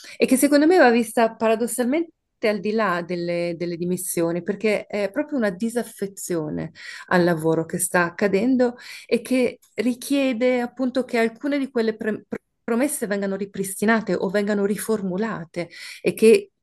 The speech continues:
ripensiamo a cosa serve realmente come modello di sviluppo, come società, di che cosa abbiamo bisogno. Perché nel momento stesso in cui c'è un progetto in cui credere,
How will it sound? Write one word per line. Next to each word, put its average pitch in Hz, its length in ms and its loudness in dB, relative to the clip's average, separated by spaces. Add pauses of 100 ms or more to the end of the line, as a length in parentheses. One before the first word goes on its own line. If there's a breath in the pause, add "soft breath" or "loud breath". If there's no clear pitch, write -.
(100)
ripensiamo 208 800 4
a 175 160 -2
cosa 226 300 -2
serve 190 460 -4
realmente 165 640 -2
come 170 200 -4
modello 170 380 0
di 165 140 -4
sviluppo, 208 420 -2
come 175 240 -6
società, 180 460 -2
di 180 100 0
che 180 180 -6
cosa 254 280 2
abbiamo 175 300 0
bisogno. 220 500 2 (680 loud breath)
Perché 349 200 -2
nel 311 100 2
momento 415 340 0
stesso 240 340 -4
in 208 60 -4
cui 226 320 -2 (200 loud breath)
c'è - 160 -4
un 254 160 0
progetto 196 580 -2
in 185 100 -2
cui 175 200 -6
credere, 170 680 0